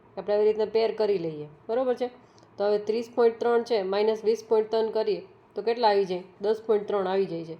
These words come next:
તો આપણે બીજું પણ ચેક કરીએ કે આ પાંત્રીસ પોઇન્ટ ત્રણ છે, માઇનસ પચીસ પોઇન્ટ ત્રણ કરીએ તો પણ આપણે જવાબ મળી જાય છે કે અહીંયા ઝીરો પોઇન્ટ ત્રણ આવી જાય.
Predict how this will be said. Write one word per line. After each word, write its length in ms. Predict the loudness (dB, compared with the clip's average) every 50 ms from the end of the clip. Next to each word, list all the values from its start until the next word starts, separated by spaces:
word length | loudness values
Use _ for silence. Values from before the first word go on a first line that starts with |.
| -14 _
તો 40 | -4
આપણે 160 | -2 -2 0 0
બીજું 200 | -2 -4 -4 0 0
પણ 140 | 0 0 0
ચેક 120 | -6 -8 -8 -10
કરીએ 260 | -12 -12 -10 -12 -14 -16 -18 _ -20 -20 -20 _ _ _ -20 -20 _ _ _ _ _ _ _ _ _ _ _ -20 _ _ -20 _ _ _ -20 _ -8
કે 60 | -6 -6
આ 60 | -6 -4 -2
પાંત્રીસ 440 | -2 -2 0 0 2 2 2 0 0 -4 -2
પોઇન્ટ 280 | 2 4 4 2 2 -2 -4
ત્રણ 260 | -2 0 0 0 0 0 -2
છે, 100 | -2 -2 -2 -4 -4
માઇનસ 280 | -2 0 0 0 -2 -4 -6
પચીસ 260 | -6 -2 -2 -4 -2 0
પોઇન્ટ 200 | 0 0 0 0 0
ત્રણ 200 | 0 0 0 2 2
કરીએ 260 | 2 0 2 0 -2 -8 -12 -20 -20 -2
તો 140 | 0 0 0 2
પણ 180 | 2 2 2 2 2
આપણે 260 | 0 0 0 0 -2 -4 -8 -16 -20 -20 _ _ -20 _ _ _ 0
જવાબ 320 | 4 4 4 4 4 2
મળી 220 | 4 4 4 4 2
જાય 140 | -2 -4 -4 -6
છે 80 | -8 -8 -6
કે 60 | -4 -2
અહીંયા 200 | 0 0 -2 0 2
ઝીરો 160 | 4 4 4 4 2
પોઇન્ટ 160 | -2 -2 -2
ત્રણ 180 | -2 -2 -2 -2 -2
આવી 140 | -4 -4 -6
જાય. 140 | -8 -10 -10